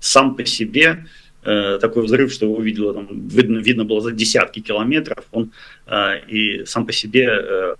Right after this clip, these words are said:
э, в чётком соответствии с, с планом специальной военной операции взорвался двигатель, завод по производству двиг-, двигателей "Тополь-М".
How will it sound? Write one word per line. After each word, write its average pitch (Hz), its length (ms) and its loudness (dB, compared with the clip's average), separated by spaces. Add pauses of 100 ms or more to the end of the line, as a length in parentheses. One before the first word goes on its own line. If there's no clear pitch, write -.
(100)
э, 107 160 2
в - 320 -16 (220)
чётком 160 440 4
соответствии 139 560 2
с, - 140 -4
с - 160 -8
планом 123 600 2
специальной 120 420 2
военной 113 260 4
операции 127 560 2
взорвался 113 400 2
двигатель, 110 500 -2
завод 110 260 2
по 98 40 -16
производству 110 440 -2
двиг-, 110 260 -2
двигателей 113 500 2
"Тополь-М". 110 600 0